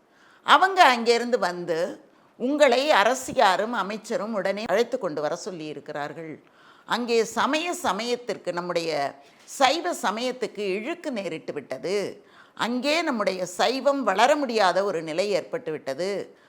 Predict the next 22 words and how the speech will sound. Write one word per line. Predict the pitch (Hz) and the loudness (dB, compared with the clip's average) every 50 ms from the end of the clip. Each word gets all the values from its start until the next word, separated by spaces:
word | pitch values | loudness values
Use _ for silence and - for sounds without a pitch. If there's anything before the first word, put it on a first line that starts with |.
| _ _ _ _ | _ _ _ _
மாற்று | - 196 226 247 302 - - 403 392 - | -2 2 2 4 4 2 0 -4 -8 -6
சமயங்கள் | - 311 240 214 202 185 180 180 160 185 214 233 | -4 -4 -2 -2 -2 -4 -4 -4 -2 -2 0 2
அங்கே | 247 214 180 190 180 185 196 208 208 202 - - - - _ | 2 0 0 -2 -2 -2 0 0 0 -2 -2 -6 -14 -20 _
மலிந்து | - 185 202 226 277 311 320 320 311 | -4 -2 -2 0 0 -2 -2 -4 -4
விட்டன, | 262 214 - - 170 156 160 170 190 196 180 - - - - _ _ - _ | -4 -4 -2 -2 -4 -2 -2 -2 -2 -2 -4 -6 -8 -14 -20 _ _ -18 _
அதனாலே | - - 185 233 240 262 262 247 240 277 302 | -4 -4 0 2 4 6 6 8 8 8 6
உங்களை | 285 240 214 208 202 196 | 6 2 0 2 4 4
அழைத்து | 170 180 196 226 226 - 277 | 2 2 0 -4 -6 -6 -6
கொண்டு | - 254 208 196 196 | -6 -6 -4 -2 -2
வர | 185 165 175 175 | -2 -2 -2 -4
சொன்னார்கள்" | 202 180 185 170 160 160 - 156 170 160 156 135 - - _ _ _ _ _ - | -8 -8 -6 -4 -4 -4 -6 -6 -8 -8 -8 -8 -12 -16 _ _ _ _ _ -6
என்று | 160 175 190 208 185 233 233 190 156 165 190 254 440 - - _ _ _ _ _ _ _ _ _ _ | -6 -4 -4 -2 -2 0 0 0 0 -4 -6 -8 -8 -10 -14 _ _ _ _ _ _ _ _ _ _
அவர்கள் | - - 226 262 262 233 220 202 180 | 2 2 4 4 4 2 0 -2 -4
வந்து | 160 185 185 220 254 233 | -4 -4 0 2 2 4
அழைத்தபோது, | 185 160 175 208 214 208 - 208 - 160 165 170 160 202 190 160 143 131 120 - _ _ _ _ _ _ _ - 160 | 4 2 2 0 -2 -2 -4 -6 -4 -4 -6 -4 -4 -4 -4 -4 -6 -8 -12 -16 _ _ _ _ _ _ _ -12 -6
ஞானசம்பந்தர் | 180 185 202 247 277 277 262 - 214 160 147 139 139 131 147 156 185 - - | -4 -2 -2 0 -2 -4 -6 -6 -8 -8 -8 -8 -8 -8 -8 -10 -10 -10 -10
புறப்படுகிறார். | 160 170 185 180 - 165 151 123 147 135 151 180 214 240 247 - - - _ _ _ - | -8 -8 -6 -4 -6 -6 -6 -6 -4 -2 0 2 2 0 0 -4 -12 -20 _ _ _ -4
நான் | 151 156 165 170 | -2 0 0 0
இதோ | 170 165 160 160 | -2 -2 -2 -2
வருகிறேன், | 165 160 165 170 185 214 190 233 214 214 240 277 302 311 294 - - - _ - | 0 2 2 2 2 0 0 0 4 6 6 6 6 4 -2 -10 -16 -20 _ -16
சைவத்தை | - - 185 175 202 214 247 240 247 - 170 180 175 | -8 -4 -2 -2 -2 0 -2 -4 -4 -4 -6 -6 -4
காப்பாற்றுகிறேன்னு | - 175 175 180 - 220 214 214 214 - 190 143 151 160 156 170 175 190 226 | 0 0 0 0 0 0 -2 -2 -2 -6 -10 -8 -6 -6 -6 -6 -8 -10 -10